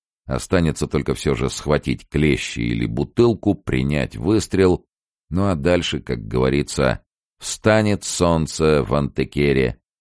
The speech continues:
а сядет, где Бог захочет. Уж куда кривая вывезет".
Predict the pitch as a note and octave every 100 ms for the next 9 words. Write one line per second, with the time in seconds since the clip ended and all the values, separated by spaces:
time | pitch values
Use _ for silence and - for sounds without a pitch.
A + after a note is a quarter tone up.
0 | _ C2+ C2+ - - G#2+ G2+ F2 C2+ A1+
1 | D2 A#1+ A#1 A1+ - A1+ G#1+ - A#1 -
2 | - _ _ _ _ _ _ _ _ _
3 | _ _ _ _ _ _ _ _ - D2
4 | - E2 E2+ E2 D#2+ C2+ G#1+ G#1 A1+ G1+
5 | G1+ -